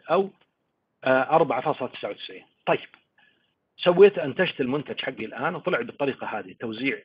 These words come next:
ال-، ال-، البرودكت. بعد ما سويت عملية إحصائية وجدت أن البرودكت في منها يقع خارج ال-، الحد ال-، الأدنى والحد الأعلى بالشكل هذا. عندي حل من الاثنين، يا إما أحسن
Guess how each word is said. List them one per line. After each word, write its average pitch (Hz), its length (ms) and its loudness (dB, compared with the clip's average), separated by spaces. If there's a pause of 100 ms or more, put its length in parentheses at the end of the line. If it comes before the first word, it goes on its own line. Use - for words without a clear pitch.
ال-، 101 260 -16
ال-، 101 320 -16
البرودكت. - 480 -8 (920)
بعد 123 120 4
ما 113 100 -6
سويت 117 280 -6
عملية 107 320 -6
إحصائية 135 360 -8
وجدت 139 320 -6
أن 117 140 -4
البرودكت 117 640 -8
في - 140 -12
منها 139 260 -10
يقع 143 240 -6
خارج 165 680 0 (520)
ال-، 107 260 -6
الحد 107 600 -4
ال-، 110 220 -10 (400)
الأدنى 139 320 -6
والحد 120 340 -6
الأعلى 104 300 -10
بالشكل - 380 -10
هذا. 90 180 -16 (440)
عندي 254 180 6
حل 190 160 4
من 147 60 0
الاثنين، 110 380 -6 (240)
يا 233 160 8
إما 214 140 6
أحسن 139 460 0